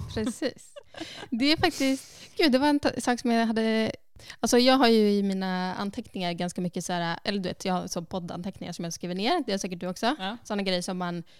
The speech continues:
Speaker 1: skriver ner när man tänker på saker eller ser saker, du vet. Eh, och det var en sån grej som jag såg att, att Huffy hade lagt ut.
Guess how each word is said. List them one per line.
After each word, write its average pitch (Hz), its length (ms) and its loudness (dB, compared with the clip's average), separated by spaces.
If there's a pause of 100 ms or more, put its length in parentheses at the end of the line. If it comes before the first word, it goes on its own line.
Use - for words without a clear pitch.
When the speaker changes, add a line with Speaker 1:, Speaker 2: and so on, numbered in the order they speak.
(180)
Speaker 1:
skriver 208 300 -4
ner 214 200 2
när 190 100 0
man 185 260 0 (180)
tänker 208 240 -2
på 214 100 -2
saker 233 260 0
eller 196 180 -2
ser 208 200 -4
saker, 233 420 -4 (140)
du - 80 -8
vet. 254 260 -6 (440)
Eh, 202 220 -2
och 214 120 -4
det 269 180 2
var 226 100 2
en 196 120 0
sån 185 280 -2
grej 208 320 0
som 190 240 -2
jag 190 100 -2
såg 185 300 -2
att, 175 180 -2 (260)
att - 160 -8
Huffy - 280 -2
hade 175 160 -2
lagt - 220 -8
ut. - 340 -10